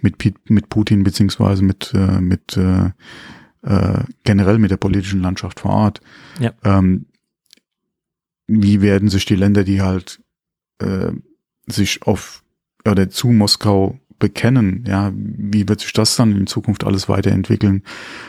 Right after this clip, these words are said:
Speaker 1: Ähm, ja, ganz schwieriges Thema, ja.
Speaker 2: Ja, klar.
Speaker 1: Deswegen, selbst wenn der Krieg heute vorbei wäre, das wird uns definitiv noch Jahre beschäftigen. Und nicht nur, was den Wiederaufbau vor Ort betrifft,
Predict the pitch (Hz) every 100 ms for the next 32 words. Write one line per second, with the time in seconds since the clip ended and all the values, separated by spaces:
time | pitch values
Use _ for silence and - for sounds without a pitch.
0 | - - 98 92 92 - _ _ _ _
1 | _ _ _ _ _ _ _ _ - 95
2 | 104 101 98 127 - 127 120 110 - 135
3 | 127 87 87 120 _ _ _ - 147 110
4 | - 104 110 - 104 - 120 107 104 107
5 | 110 - 123 - 117 120 - 101 98 117
6 | 120 123 127 131 123 117 101 123 113 -
7 | 113 - 113 - 113 110 101 147 139 92
8 | 90 95 85 85 95 - 101 98 - -
9 | - 104 104 107 117 95 - 98 98 104
10 | 98 - 95 - 101 - - 120 127 123
11 | -